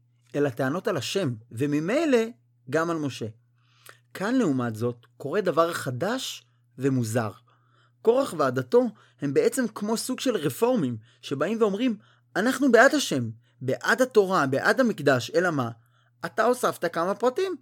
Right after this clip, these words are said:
ועל זה אנחנו מתקוממים." העניין הזה הוא חמור מאוד, כיוון שהוא לא קשור רק ל-"ויאמינו בהשם ובמשה עבדו של קריעת ים סוף.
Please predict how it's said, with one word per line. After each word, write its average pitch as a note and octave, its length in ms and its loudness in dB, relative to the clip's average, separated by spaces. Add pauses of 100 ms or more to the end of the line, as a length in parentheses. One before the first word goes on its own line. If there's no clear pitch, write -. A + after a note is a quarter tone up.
(300)
ועל G3+ 300 6
זה E4 220 0
אנחנו D4 280 0
מתקוממים." C3 640 -2 (600)
העניין C3+ 500 0
הזה G#3+ 260 -2 (300)
הוא C3+ 120 -4
חמור F3 580 -4 (280)
מאוד, B2+ 460 0 (400)
כיוון G3+ 320 -2
שהוא G#3+ 540 -2
לא G3 220 0
קשור G#3+ 360 -6
רק D#3+ 180 -6
ל-"ויאמינו C#3 920 -2
בהשם C3+ 460 -4
ובמשה A#2+ 420 -2
עבדו C3 240 -2
של B2+ 160 -6
קריעת B2+ 360 -4
ים B2 180 -2
סוף. - 380 -14